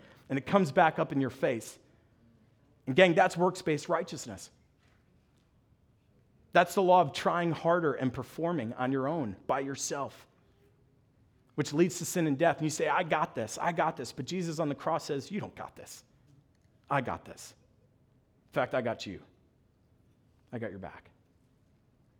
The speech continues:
And if you're wondering where the gospel is in this analogy, it's not Jesus coming along and,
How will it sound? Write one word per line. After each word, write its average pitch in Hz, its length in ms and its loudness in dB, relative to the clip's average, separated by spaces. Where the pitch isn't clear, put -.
And 139 80 -2
if 127 100 -4
you're 151 100 2
wondering 160 320 2
where 170 160 6
the 156 80 -2
gospel 156 440 0
is 175 180 2
in 147 80 0
this 135 160 -2
analogy, 135 520 0
it's - 160 -4
not 175 240 2
Jesus 151 440 0
coming 180 280 0
along 165 360 6
and, 135 100 2